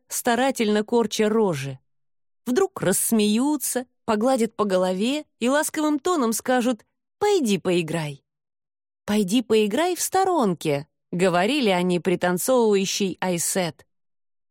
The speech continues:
«Твоей девочке опять заняться нечем, Цзыхан», добавляли они матери. «Пора бы её к хозяйству приучать». Цзыхан приучала Айсет к хозяйству с четырёх лет,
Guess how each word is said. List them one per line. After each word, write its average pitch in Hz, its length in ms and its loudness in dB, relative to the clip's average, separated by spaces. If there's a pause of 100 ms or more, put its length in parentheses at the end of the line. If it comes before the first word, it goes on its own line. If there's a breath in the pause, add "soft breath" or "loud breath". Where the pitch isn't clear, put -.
«Твоей 196 380 2
девочке 208 540 2
опять 277 360 0
заняться 180 560 0
нечем, 185 420 0
Цзыхан», 180 640 -2 (320)
добавляли 170 640 0
они 156 260 0
матери. 147 560 -6 (480)
«Пора 220 380 0
бы 262 140 0
её 233 360 2
к - 60 -14
хозяйству 208 720 0
приучать». 151 720 -4 (840)
Цзыхан 175 580 -2
приучала 262 680 0
Айсет 220 400 -2
к - 40 -16
хозяйству 190 720 0
с - 60 -2
четырёх 202 500 0
лет, 294 380 0